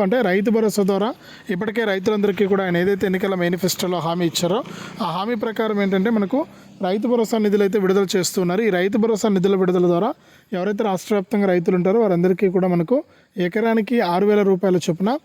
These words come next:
ఎన్ని ఎకరాలు ఉంటే అన్ని ఆరు వేల రూపాయలు అయితే జమ అవుతూ ఉన్నాయి. ఇప్పటి వరకు కూడా తెలంగాణ రాష్ట్ర ప్రభుత్వం ఇచ్చినటువంటి అప్‌డేట్ ప్రకారం చూసుకుంటే మనకు, ఆ, ఒక్కొక్క రైతుకు కూడా ఆరు వేల రూపాయల చొప్పున రెండు ఎకరాల వారికి పూర్తి స్థాయిలో డబ్బులు అయితే జమ అయిపోయాయి.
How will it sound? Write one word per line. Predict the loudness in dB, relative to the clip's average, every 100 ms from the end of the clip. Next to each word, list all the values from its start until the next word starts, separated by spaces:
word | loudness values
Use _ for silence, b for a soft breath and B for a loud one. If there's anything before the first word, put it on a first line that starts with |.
| b b _
ఎన్ని | -4 -2 0
ఎకరాలు | 0 2 2
ఉంటే | 2 2
అన్ని | 2 4 4
ఆరు | 4
వేల | 4 2
రూపాయలు | 2 2 2
అయితే | 0 0
జమ | 0
అవుతూ | -2 -2 -2
ఉన్నాయి. | -2 -4 b b b -8
ఇప్పటి | 0 0
వరకు | 0 0
కూడా | 0 2 2
తెలంగాణ | 2 2 4
రాష్ట్ర | 2 2 -4
ప్రభుత్వం | -2 0 0 -2
ఇచ్చినటువంటి | -2 -4 -2 0 0 0 b b b -6
అప్‌డేట్ | -4 -4 -2
ప్రకారం | 0 2 0 0
చూసుకుంటే | -4 -2 -2 0 0
మనకు, | 0 2 0 0 b b -8
ఆ, | -4 -2 -2
ఒక్కొక్క | -4 0 2
రైతుకు | 2 0 -8 -2
కూడా | 2
ఆరు | 2 2
వేల | 0 0
రూపాయల | 0 0 -2
చొప్పున | -4 -4 -6 b b b -6
రెండు | -2 0
ఎకరాల | 0 2 4
వారికి | 2 0 -4
పూర్తి | -2 -2 -2
స్థాయిలో | 0 2 2 2
డబ్బులు | 2 2
అయితే | 2 0
జమ | 2 0
అయిపోయాయి. | 0 2 2